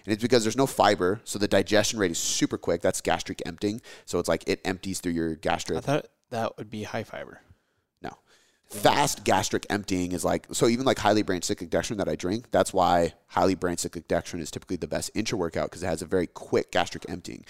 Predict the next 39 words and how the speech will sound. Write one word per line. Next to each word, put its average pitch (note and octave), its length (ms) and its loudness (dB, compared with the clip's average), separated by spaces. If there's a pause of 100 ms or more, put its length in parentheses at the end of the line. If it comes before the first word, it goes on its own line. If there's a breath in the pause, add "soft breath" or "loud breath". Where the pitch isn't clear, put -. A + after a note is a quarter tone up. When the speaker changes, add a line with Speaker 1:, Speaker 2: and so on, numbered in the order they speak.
Speaker 2:
Gotcha. F2+ 200 -6
Speaker 1:
Very A#2+ 180 8
low A2 220 6
stress G#2+ 340 4
on A2 60 -6
the G2 80 2
digestive F2 540 2
system. F2+ 420 -4 (320 loud breath)
There's F#2 220 0
n-, F#2+ 160 -12
nothing G2 500 -2
but F#2 240 2
s-, - 160 -6 (100)
pure G2+ 200 -2
starchy - 340 0
carbs F2+ 320 0
in E2+ 80 -6
it. - 160 -8 (260 loud breath)
So G#2 120 0
your G#2 140 4
body's G#2 280 6
gonna F#2 180 0
take - 300 -2
the F#2+ 80 0
white F#2+ 200 4
rice, G2 220 4
store F#2+ 220 2
it - 20 4
as E2+ 80 -2
glycogen, F#2 540 -4 (540)
get E2 100 -4
rid E2+ 60 0
of E2+ 60 -2
the D#2+ 60 -2
rest, - 240 -6
right? D#2 120 0
Speaker 2:
Gotcha. F2 100 -4
Speaker 1:
Just - 160 -8
quick. - 300 -2